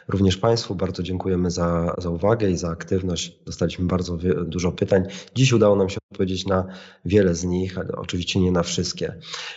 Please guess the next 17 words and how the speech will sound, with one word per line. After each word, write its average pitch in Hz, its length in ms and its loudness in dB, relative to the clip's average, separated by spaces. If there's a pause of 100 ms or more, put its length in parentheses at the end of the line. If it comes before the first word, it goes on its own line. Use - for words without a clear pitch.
Ale, 123 360 2 (520)
y, - 20 -4
chciałbym 123 320 -2
już 117 140 -4
państwa 123 260 -2
zaprosić 107 520 -6
na 101 200 2
kolejny 95 340 0
webinar, 85 360 -4
który 87 220 -4
odbędzie 87 360 -2
się 87 440 0 (340)
trzydziestego 90 680 4
listopada. 80 640 0 (360)
Naszym 90 520 0
gościem 101 380 2
będzie 90 440 0